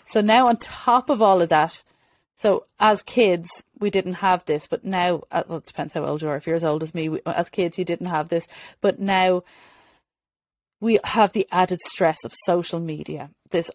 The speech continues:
always on, kind of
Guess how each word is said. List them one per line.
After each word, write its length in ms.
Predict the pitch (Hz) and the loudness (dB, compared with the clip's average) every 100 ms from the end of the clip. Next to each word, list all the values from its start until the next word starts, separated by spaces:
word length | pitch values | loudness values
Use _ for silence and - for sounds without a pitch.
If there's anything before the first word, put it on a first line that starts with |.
| _ - | _ 0
always 640 | 196 190 196 185 175 175 - - | 4 4 4 4 2 0 -6 -4
on, 480 | 180 165 160 156 156 _ _ _ _ _ _ _ _ _ _ _ _ _ _ _ _ - | 0 0 0 -4 -14 _ _ _ _ _ _ _ _ _ _ _ _ _ _ _ _ -16
kind 340 | 165 185 175 | -4 -2 -2
of 220 | 160 - | -4 -8